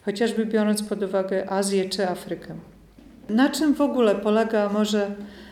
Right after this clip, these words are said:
taki fenomen, nie wiem, czy to właściwe słowo, że ludzie trwali tak twardo w swojej wierze? Jest to, chyba wszystko się zaczyna od podstawowego pytania.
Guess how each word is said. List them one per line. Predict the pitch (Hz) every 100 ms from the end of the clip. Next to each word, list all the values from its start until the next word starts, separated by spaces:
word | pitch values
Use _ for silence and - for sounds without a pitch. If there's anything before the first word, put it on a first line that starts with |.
| -
taki | 208 208 -
fenomen, | - 202 294 262 202
nie | 208
wiem, | 190 185
czy | 202
to | 196
właściwe | 185 180 - 175 170
słowo, | - 190 170 208 254 - - -
że | 190 214
ludzie | 233 285 285
trwali | - - - 269 269 240
tak | 247 254 247
twardo | - 262 240 233
w |
swojej | 226 - 214 208
wierze? | 208 170 160 170 165 - - - -
Jest | 262 - -
to, | 302 - 202
chyba | - 240 247
wszystko | 247 349 - 294
się | 254
zaczyna | 233 233 254 247 240
od | 220 220
podstawowego | 233 226 - 220 214 214 254 247 208 202 208
pytania. | 208 202 180 196